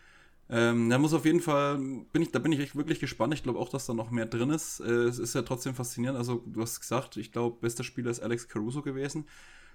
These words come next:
Und die Defense war ja nicht irgendwie flapsig. Also, du hast gesagt, das, was ich gemeint habe, du hast es schon gesagt, die Intensität der Thunder war nicht, war nicht niedrig. Also,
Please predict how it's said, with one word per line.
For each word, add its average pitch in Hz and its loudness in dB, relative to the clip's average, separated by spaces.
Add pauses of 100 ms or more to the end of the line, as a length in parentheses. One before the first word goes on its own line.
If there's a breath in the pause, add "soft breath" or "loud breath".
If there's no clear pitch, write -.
(140 loud breath)
Und 123 4 (1400)
die 123 -4
Defense 139 2
war 120 6
ja 156 6
nicht 139 2
irgendwie 135 4
flapsig. 117 0
Also, 117 2
du 123 4
hast 131 -4
gesagt, 120 0 (220)
das, 123 -2 (100)
was 120 2
ich 123 -2
gemeint 117 2
habe, 120 0
du 120 2
hast 117 -2
es 117 -6
schon 127 -2
gesagt, 120 -2 (420)
die 127 2
Intensität 127 0 (200)
der 117 0
Thunder 131 0
war 110 4
nicht, 123 2 (260)
war 113 0
nicht 127 4
niedrig. 139 0
Also, 120 6